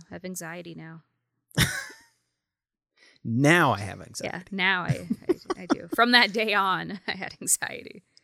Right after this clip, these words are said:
Speaker 2: But, I mean, so did you do therapy or anything?
Speaker 1: No. <laughs> I'm not anti-therapy. I didn't have health insurance.
Speaker 2: Okay. W-,
Speaker 1: So
Speaker 2: well, no, no. I, I feel like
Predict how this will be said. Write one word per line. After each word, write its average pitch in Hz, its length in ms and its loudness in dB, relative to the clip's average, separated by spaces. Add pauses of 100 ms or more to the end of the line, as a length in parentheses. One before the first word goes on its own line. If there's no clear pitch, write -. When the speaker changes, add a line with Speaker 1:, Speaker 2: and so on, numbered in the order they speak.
(100)
Speaker 2:
But, 151 100 8
I 151 60 10
mean, 139 220 6
so 127 160 4
did 117 140 0
you 113 120 0
do 104 120 -2
therapy 123 460 0
or 185 80 -2
anything? 220 360 -4 (180)
Speaker 1:
No. 180 340 -8 (1200)
<laughs> - 720 -2
I'm 277 60 0
not 320 200 10
anti-therapy. 185 720 0
I 226 260 8
didn't 220 240 -4
have 233 120 -8
health - 240 -10
insurance. - 720 -12 (140)
Speaker 2:
Okay. 135 220 6
W-, - 140 -6 (100)
Speaker 1:
So 196 400 4
Speaker 2:
well, 180 100 6
no, 185 120 2
no. 185 260 2 (140)
I, 160 140 0 (120)
I 151 100 -2
feel 180 220 0
like 160 360 6